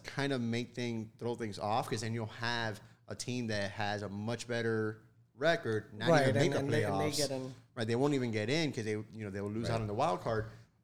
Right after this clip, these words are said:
Speaker 1: But you'll have, you, it's possible to have two teams from the same division both take the wild card slots, right? So
Speaker 2: But
Speaker 1: it's possible that literally we have the Bills, Jets, and Dolphins all in the playoffs.
Speaker 3: Wow.
Speaker 1: Now, I'm
Speaker 2: No,
Speaker 1: not saying it's
Speaker 2: and
Speaker 1: gonna happen, but it's possible.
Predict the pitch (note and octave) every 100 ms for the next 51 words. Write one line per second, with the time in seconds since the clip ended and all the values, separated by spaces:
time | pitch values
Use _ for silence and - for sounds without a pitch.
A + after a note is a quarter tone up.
0 | _ - E3+ D3+ - - - _ _ _
1 | _ _ - - - B2 C3+ A#2 D#3 F3
2 | C#3+ A2 A2 A#2 - - A2 - E3 -
3 | - A#2 G#2 B2+ A#2 - - D3+ - E3+
4 | E3+ A2+ G2+ C#3+ C#3+ G2+ G2+ F3 A#2+ G2
5 | - _ _ _ _ _ - E3 D#3+ D3
6 | G#2+ C#3 C#4+ - G2 - - - - -
7 | - - - D3 E3 D3 - E3 - D3+
8 | B2+ B2 A#2+ G#3 F3 C#3 D3 C#3+ D3 C#3
9 | B2 - - - _ G#2+ G#2+ A2 A2 G2+
10 | G#2 C#3 C3+ C3 A#2+ G#2 G#2+ B2 A#2+ A2+
11 | A#2+ A2 A#2+ B2 A2+ G#2+ - A#2 A2 G#2
12 | D#3 F#2+ - - - - - - - C3
13 | C4 A#3 F3 D#3 E3+ C3 A#2+ G3 B2 G#2+
14 | - F#3+ F#3+ - -